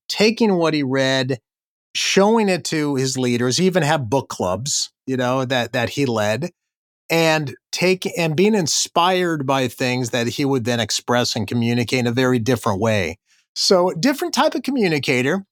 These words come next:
that certainly did not give as many public presentations as Steve Jobs did. Pro-, I'm not sure if he loved the <laughs> stage as much as Steve Jobs, but we can see, we can still learn a lot about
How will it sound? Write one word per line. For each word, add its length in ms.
that 200
certainly 400
did 140
not 240
give 180
as 300
many 360
public 480
presentations 840
as 120
Steve 260
Jobs 420
did. 320
Pro-, 120
I'm 420
not 200
sure 180
if 100
he 80
loved 280
the 80
<laughs> 0
stage 460
as 140
much 260
as 100
Steve 260
Jobs, 540
but 80
we 160
can 180
see, 680
we 180
can 140
still 340
learn 320
a 80
lot 380
about 400